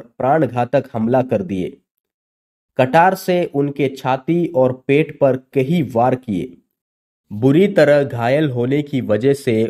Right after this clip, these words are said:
उनकी मृत्यु हो गई। जयप्पा शिंदे के असमय मृत्यु से मराठा साम्राज्य को बड़ा नुकसान हुआ।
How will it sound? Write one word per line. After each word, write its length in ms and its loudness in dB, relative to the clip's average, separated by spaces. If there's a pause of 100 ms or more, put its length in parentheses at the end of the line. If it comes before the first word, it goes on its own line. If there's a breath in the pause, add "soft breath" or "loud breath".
उनकी 340 0
मृत्यु 520 0
हो 200 0
गई। 220 -6 (840)
जयप्पा 520 4
शिंदे 460 -2
के 380 0
असमय 500 0
मृत्यु 460 -2
से 200 -2 (220)
मराठा 520 0
साम्राज्य 680 0
को 280 -2
बड़ा 360 0
नुकसान 520 -2
हुआ। 260 -14